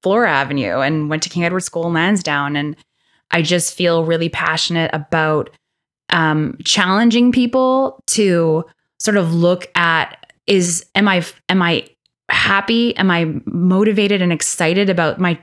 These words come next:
like, the things in my life? Or is everything fine? And am I sort of settled into monotony and routine? And just from a motivation perspective, some people might think that's like, "Well, that's not for me." And then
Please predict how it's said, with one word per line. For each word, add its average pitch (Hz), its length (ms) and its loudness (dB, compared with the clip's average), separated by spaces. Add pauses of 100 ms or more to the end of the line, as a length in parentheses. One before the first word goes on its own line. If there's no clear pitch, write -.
(120)
like, 156 180 -4
the 160 80 -2
things 170 460 -2 (120)
in 180 80 0
my 160 140 2
life? 160 420 0 (460)
Or 170 380 0
is 175 120 0
everything 165 360 0
fine? 123 680 -4 (280)
And 175 120 2
am 170 80 2
I 165 60 2
sort 165 200 -2
of 151 80 -2
settled 160 420 0
into 151 760 0
monotony 151 680 0
and 147 120 0
routine? 143 640 -6 (600)
And 160 220 0
just 160 440 -2 (260)
from 165 220 -2
a 156 60 0
motivation 160 600 0
perspective, 170 600 -4
some 185 180 -2
people 202 220 0
might 175 240 2
think 165 160 -2
that's 151 200 -4
like, 156 120 -4
"Well, 151 160 -2
that's 147 200 -4
not 110 160 -6
for 156 120 -8
me." 156 240 0
And 175 120 0
then 165 200 0